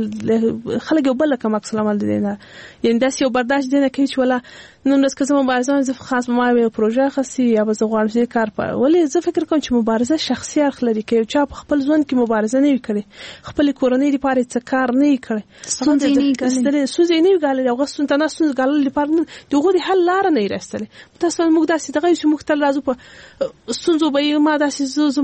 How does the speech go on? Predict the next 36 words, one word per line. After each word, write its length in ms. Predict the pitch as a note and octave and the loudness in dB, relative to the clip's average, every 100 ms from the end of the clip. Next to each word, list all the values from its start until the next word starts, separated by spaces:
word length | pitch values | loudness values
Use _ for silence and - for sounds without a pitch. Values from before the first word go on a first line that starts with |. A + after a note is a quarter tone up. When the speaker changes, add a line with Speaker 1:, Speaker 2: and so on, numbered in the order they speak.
| C4+ | 0
Speaker 1:
ما، 120 | A3 A3 | 0 0
دا 40 | C#4 | -2
د 160 | C4 A#3+ | -2 -2
ترحم 420 | B3+ A#3 - D4+ C#4 | 0 -2 0 0 2
وړ 320 | C#4 C4 G#3+ | 2 0 0
د 40 | A3 A3 G#3+ G#3+ | -2 -2 -6 -2
ځان 240 | C4 B3+ | 0 2
مظلوم 320 | A#3 A#3 C4 | 2 2 -2
ښکاره 260 | B3 A3+ A3 - | 0 -2 -2 -2
کول 160 | C4 | -2
متاسفانه 380 | A#3+ B3 - C4 | -2 -4 -2 0
دا 100 | C4 | 0
اوس 140 | B3+ B3 | 0 -2
یو 80 | |
څه 100 | - B3+ | -2 -2
عام 160 | A#3 A3 | 0 0
سوي 160 | B3+ A3+ | -2 -2
دي. 100 | G#3 - - - | -4 -12 -14 -4
دا 80 | E4 E4+ | -2 0
حل 100 | F4+ | 2
نه، 80 | G4 F#4 | 2 2
ولې 180 | G4 F4 - | 2 0 -2
زه 80 | F4 | 0
له 120 | F4 | 2
دې 80 | E4+ E4 | 2 0
ستونزو 240 | - F4 D#4+ | 0 0 0
څنګه 180 | E4 D#4 C#4 | 0 0 2
راووتم؟ 460 | D4 C#4 B3+ G3+ | 2 0 -2 -6
په 60 | A#3 - | -6 -2
کومه 180 | E4+ D4 | 0 2
حل 180 | D4 D4+ D4 | 0 0 2
راوړتم؟ 440 | D4 C#4+ B3 A#3+ | 0 0 0 2
ما 60 | C#4+ - - - | 2 -2 -12 -4
نن 100 | C#4 D4 | 0 2
ورځ 140 | C#4+ | 2
ځان 120 | C#4 | 2